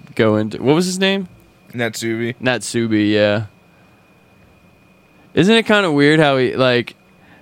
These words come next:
Speaker 1: I mean, just on that base thing, like, kinda looks like that murderer from <laughs> P A that you posted in the Discord.
Speaker 2: They got him.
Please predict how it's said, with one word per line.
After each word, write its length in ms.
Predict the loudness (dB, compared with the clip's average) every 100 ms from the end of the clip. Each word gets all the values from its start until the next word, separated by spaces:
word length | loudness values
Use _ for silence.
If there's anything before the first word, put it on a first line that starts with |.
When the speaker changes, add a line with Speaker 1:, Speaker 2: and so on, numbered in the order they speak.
| 0
Speaker 1:
I 40 |
mean, 360 | 4 4 2 2
just 240 | 0 0
on 120 | 0 0
that 220 | -2 0
base 340 | 0 0 0
thing, 360 | 0 2 2 2
like, 500 | 2 2 0 -6 -10
kinda 260 | -4 -4 -2
looks 240 | -2 0
like 180 | 0 2
that 160 | 2 2
murderer 460 | 2 2 4 2 0
from 180 | 0
<laughs> 0 |
P 240 | 2 2 2 2
A 1120 | 0 0 -2 -4 -14 -14 -16 -14 -6 -2 -2 -4 _ _ _ _ _ _ -2
that 1200 | -2 -2 -4 -8 -10 -14 -14 -16 _ _ -4 -2
you 140 | -2
posted 440 | 0 0 0 -2 -2
in 120 | -2
the 80 | -2
Discord. 760 | -2 -4 -2 -2 0 -2 -6 -14 _ _ _ _ _ _ _ _ _ _ _ _ _ _ _ _ _
Speaker 2:
They 140 | -2 -2
got 280 | 0 -2 -4
him. 140 | -8